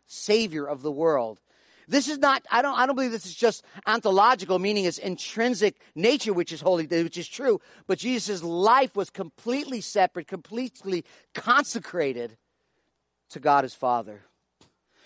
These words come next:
We have seen this before, and I'll, I'll point it out again in all of these introductions, is Jesus is unquestionably, unquestionably claiming his own deity.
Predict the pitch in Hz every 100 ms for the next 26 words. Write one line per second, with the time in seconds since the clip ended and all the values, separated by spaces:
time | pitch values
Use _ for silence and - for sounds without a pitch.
0 | - 220 226 - 302 302 269 233 - 254
1 | 247 220 196 202 202 202 - 240 240 226
2 | 208 185 151 214 185 165 - 180 - 214
3 | 247 185 180 180 156 - _ - 202 -
4 | 160 208 240 - 151 143 - - 185 175
5 | 151 262 285 262 - 220 170 - 269 311
6 | 311 - - 233 302 - 226 185 139 143
7 | 98 90 _ _ _ _ _ - 247 311
8 | - - 254 311 - 240 175 143 127 110
9 | - _ - _ - - 226 277 285 294
10 | 233 196 277 277 - 247 254 269 240 -
11 | 165 127 240 247 180 - 151 98